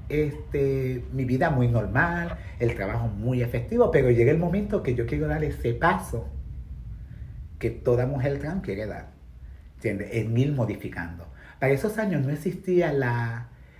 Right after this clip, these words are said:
la, la comodidad que tenemos ahora, que googleamos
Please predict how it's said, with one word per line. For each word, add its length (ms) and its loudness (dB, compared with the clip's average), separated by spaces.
la, 560 -2
la 200 4
comodidad 720 2
que 100 4
tenemos 360 0
ahora, 400 4
que 100 0
googleamos 880 2